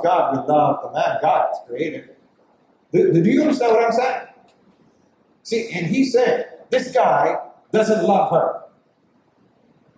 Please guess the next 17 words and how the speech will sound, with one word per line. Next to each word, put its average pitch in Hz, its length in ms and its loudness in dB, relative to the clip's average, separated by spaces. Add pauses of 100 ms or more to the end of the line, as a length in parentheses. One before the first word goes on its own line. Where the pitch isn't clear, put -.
(180)
doesn't 202 320 2
care 151 240 6
for 156 220 2
her, - 320 -2 (1300)
doesn't 196 340 2
think 226 180 4
she's 180 180 0
important, 165 460 2 (880)
doesn't 196 300 2
think 233 220 2
she's 196 320 -2
worth 214 320 4
her - 200 -2
time, 185 360 0
his 202 240 0
time. 196 260 -2 (800)
But - 260 0